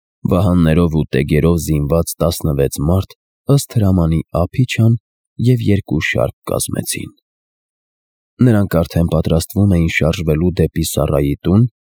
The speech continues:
երբ արքայորդու երկրորդ սուրհանդակը կանգնեցրեց նրանց։ Նա զինվորներին հրամայեց մնալ գետափին և գահաժառանգի մոտ կանչեց միայն նրանց պետին,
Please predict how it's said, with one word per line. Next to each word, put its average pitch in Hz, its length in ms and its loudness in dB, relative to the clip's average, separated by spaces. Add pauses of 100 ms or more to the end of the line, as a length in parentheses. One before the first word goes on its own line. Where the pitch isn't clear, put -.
(380)
երբ 117 280 2
արքայորդու 135 580 2
երկրորդ 98 520 0
սուրհանդակը 80 640 -2
կանգնեցրեց 104 760 -2
նրանց։ - 420 -10 (1120)
Նա 98 220 4
զինվորներին 73 760 0
հրամայեց 71 600 0
մնալ 80 420 0
գետափին - 680 -2 (420)
և 90 220 2
գահաժառանգի 90 800 2
մոտ 82 260 -2
կանչեց 92 500 -2
միայն 80 380 -2
նրանց 73 360 -2
պետին, - 440 -4